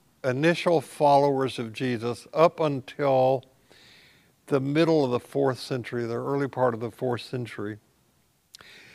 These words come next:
as a guide for how to live in community with each other. I have learned through the writings of Diarmuid O'Murrochú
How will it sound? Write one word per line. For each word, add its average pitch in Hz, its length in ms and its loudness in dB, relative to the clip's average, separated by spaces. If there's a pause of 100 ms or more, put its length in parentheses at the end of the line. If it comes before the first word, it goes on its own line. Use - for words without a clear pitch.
(160)
as 147 200 6
a 143 60 2
guide 117 880 6 (520)
for 127 300 -2
how 147 280 2
to 143 120 0
live 131 540 0
in 135 320 -4
community 127 720 -6
with 113 200 -6
each 110 240 -10
other. 113 280 -6 (2750)
I 160 240 10
have 165 200 6
learned 139 480 2
through 139 260 -2
the 127 100 -2
writings 127 640 0
of 113 160 -6
Diarmuid 131 560 0 (360)
O'Murrochú 131 920 0